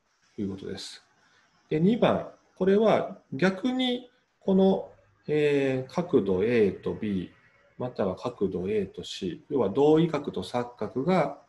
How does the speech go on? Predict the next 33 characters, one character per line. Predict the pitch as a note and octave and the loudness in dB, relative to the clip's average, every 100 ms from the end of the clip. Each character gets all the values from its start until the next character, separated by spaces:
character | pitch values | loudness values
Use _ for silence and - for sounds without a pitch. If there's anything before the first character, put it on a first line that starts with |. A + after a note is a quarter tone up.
| _ _ _ _ - | _ _ _ _ -2
同 | E3 F#3+ | 2 4
じ | F#3+ | 4
で | F#3+ F#3+ | 2 2
あ | F#3+ | 2
れ | F3+ | 2
ば、 | E3+ G#3 G#3 - - _ _ _ - | 4 4 2 -2 -18 _ _ _ -4
こ | E3+ | 0
の | D3 | 2
二 | C3 | 0
直 | C3 D#3+ C#3 | 0 0 0
線 | - G#2 F2 F#2 | -2 -2 -2 -2
が | A#2+ B2 - _ _ _ _ _ _ | 0 -2 -4 _ _ _ _ _ _
平 | - C3+ | 2 2
行 | C3 B2 A#2 | 2 0 0
で | A2 | 0
あ | |
る | G2 | -2
と | E2+ - _ _ | -6 -12 _ _
い | C#3 | -6
う | C#3+ | -4
こ | F#3+ | 0
と | D3 | 0
が、 | G2 E2+ | 0 -4
あ | |
の、 | F2+ F2 | -6 -4
逆 | A#2 B2 | -4 -4
説 | - B2+ - | -8 -8 -8
的 | B2 A2+ | -6 -4
に | G#2 G2 G2 _ _ _ - | -2 -2 -4 _ _ _ -6
言 | G#2 | -2
え | F#2 | -2
ま | F2 | -4
す。 | - - | -10 -18